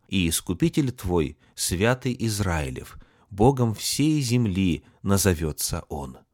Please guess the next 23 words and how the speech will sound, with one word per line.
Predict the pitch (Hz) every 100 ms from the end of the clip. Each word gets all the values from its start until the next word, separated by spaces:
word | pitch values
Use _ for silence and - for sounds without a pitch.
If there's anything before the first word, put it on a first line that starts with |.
| _ -
Народ | 85 120 170
Божий | 127 120 95 80 - -
обозначается | - 113 135 131 156 143 135
женой | 104 117 127 120 85 62 - _
в | -
контексте | 98 101 120 - - 92
завета, | 92 104 107 135 160 - - - _ -
которым | - 92 92
народ | 92 95 92
связан | - 98 101 117
со | 104 113
Всевышним, | - 117 117 123 - 71 57 - _ -
где | 85 85
Всевышний | - 90 107 170 - 151
предстаёт | 131 123 113 110 -
в | 95
образе | 95 95 87 90 80 _ -
мужа. | 82 90 87 73 60 - _ _
«Творец | 92 85 101 143 -
твой | 90 76
есть | 73 110 - - -
супруг | - 110 - 98 87 71 - -
твой». | 76 69 57 -